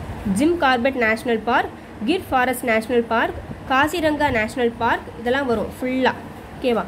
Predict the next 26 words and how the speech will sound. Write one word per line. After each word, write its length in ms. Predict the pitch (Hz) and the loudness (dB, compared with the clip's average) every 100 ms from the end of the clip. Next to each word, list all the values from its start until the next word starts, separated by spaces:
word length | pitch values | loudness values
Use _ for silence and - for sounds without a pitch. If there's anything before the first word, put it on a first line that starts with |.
| - - - | -6 -14 -6
இதுல 120 | - 240 | 2 2
இருக்க 180 | 240 254 | 2 0
மேட்டர்ஸ் 360 | 214 233 240 240 | 0 0 -2 -4
எல்லாமே 260 | 208 233 240 202 | -2 0 0 0
வரும். 240 | 202 269 370 - - - 233 | -2 -2 -4 -12 -14 -4 0
நெக்ஸ்ட்டு 360 | 233 - - 349 466 - - - - - - - - - - - | 0 0 -4 -4 -4 -8 -12 -12 -14 -16 -16 -14 -14 -14 -14 -2
சுந்தர்பான் 540 | 330 330 349 285 294 240 | 2 4 2 2 0 0
நேஷனல் 340 | 226 - 233 233 | -2 0 0 2
பார்க், 260 | 240 349 - - - - - - - | 0 -2 -4 -16 -18 -18 -18 -18 -8
கான்ஹா 380 | 285 294 311 330 311 | -2 -2 -2 -2 -2
நேஷனல் 360 | 226 226 220 196 | -2 -4 -6 -4
பார்க், 240 | 220 277 320 - 233 | -2 -4 -4 -10 -4
இது 100 | 220 | -2
எல்லாமே 360 | 247 262 262 339 427 - - | -2 -2 0 0 -2 -6 -2
தேர்ட் 220 | 254 240 | 0 0
பிக் 100 | 240 | 0
கொஸ்டினுக்கான 420 | 233 226 226 214 202 | -2 -2 -2 -2 0
ஆன்சர் 340 | 196 214 214 196 | 0 -2 -2 0
தான். 140 | 226 381 - - - - - - - 220 | 0 -2 -6 -14 -14 -14 -14 -14 -8 -2
டீட்டெயில்டாக 520 | 302 311 302 302 311 | 0 2 0 2 0
கேட்டிருக்கனால 500 | 269 233 240 226 254 330 | -2 -2 0 0 2 0
நம்ம 120 | 233 | -2
ஃபுல்லா 240 | - 240 262 | -4 0 0
எழுதியிருக்கோம். 480 | 226 214 202 220 302 381 - - - - - | 0 -2 -4 -2 -2 -4 -10 -12 -12 -12 -10
ஓகேவா? 280 | 233 269 196 - - - - - - | -2 0 -2 -4 -14 -16 -16 -14 -6
நெக்ஸ்ட்டு 380 | 226 214 - 359 | -6 -4 -6 -6